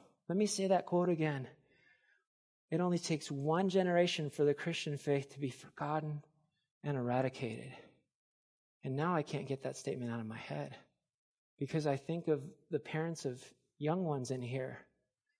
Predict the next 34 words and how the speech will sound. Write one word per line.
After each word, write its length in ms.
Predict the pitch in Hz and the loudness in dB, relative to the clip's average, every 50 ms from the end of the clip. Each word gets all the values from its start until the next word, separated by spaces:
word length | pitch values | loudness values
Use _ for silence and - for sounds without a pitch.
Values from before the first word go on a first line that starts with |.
| _ _ - | _ _ -6
and 100 | 143 143 | -4 -2
what 160 | 156 165 - | -2 -2 2
they're 160 | 175 170 160 | 2 2 4
being 300 | 151 160 151 151 143 135 | 4 2 0 2 0 0
raised 420 | 131 135 147 175 170 156 - - | 2 4 4 4 2 0 -4 -6
to 100 | - 143 | -8 -6
see 280 | 135 - - 170 180 170 | -6 -2 0 2 4 4
and 100 | 147 139 | 4 2
what 140 | 143 156 - | 0 0 4
they're 140 | 175 175 170 | 4 4 6
being 240 | 165 160 151 139 | 4 2 2 2
raised 360 | 135 143 156 170 175 - - - | 0 2 2 2 2 0 -2 -6
to 60 | 147 | -4
believe, 400 | 139 143 151 160 185 170 135 - - - - - - - | -2 2 4 6 6 6 4 2 -4 -12 -14 -16 -8 -4
and 120 | 156 156 143 | -2 0 2
how 340 | 135 170 180 180 170 165 | 4 6 6 6 6 6
we 640 | 160 151 143 147 165 190 208 208 202 185 160 147 - - - - - - _ _ | 4 4 4 4 4 6 6 8 6 6 4 2 -2 -8 -16 -20 -20 -20 _ _
as 180 | - 160 156 - | 0 0 0 0
Christians 520 | - - 202 196 196 - 196 180 175 156 | 2 2 2 4 4 2 2 2 4 4
and 140 | 165 165 151 | 2 2 2
parents 500 | - 160 180 190 190 185 185 180 175 - | 2 4 6 6 6 6 4 2 2 2
and 160 | 170 165 160 | 0 2 4
leaders 480 | 160 175 202 208 202 196 190 175 - - - - - - - - - | 6 6 8 8 8 8 8 6 4 -2 -8 -14 -16 -14 -10 4 6
are 80 | 160 | 6
having 380 | 151 135 180 185 185 196 185 175 | 8 8 8 6 8 6 6 4
to 120 | - - - | 2 -2 -6
combat 580 | - - 175 170 143 131 151 151 180 208 208 - | 0 2 2 2 4 4 4 6 6 4 2 4
those 220 | - 185 175 165 147 | 4 4 6 6 6
ideas 680 | 160 143 143 131 135 156 185 190 170 135 139 - - - - - - - - - _ - | 4 4 4 4 4 4 4 4 4 2 -2 -6 -10 -14 -18 -20 -20 -20 -20 -14 _ -2
and 180 | 156 156 - | -2 -2 -2
come 340 | - - - 175 190 185 180 | -2 0 2 4 4 6 4
against 460 | 170 151 - 160 180 220 240 - - | 4 2 4 2 2 4 2 0 0
those 240 | - 175 156 147 - | 2 2 2 2 0
things. 480 | - - 147 135 127 123 120 - - | -2 -2 -2 -2 -2 -4 -6 -10 -12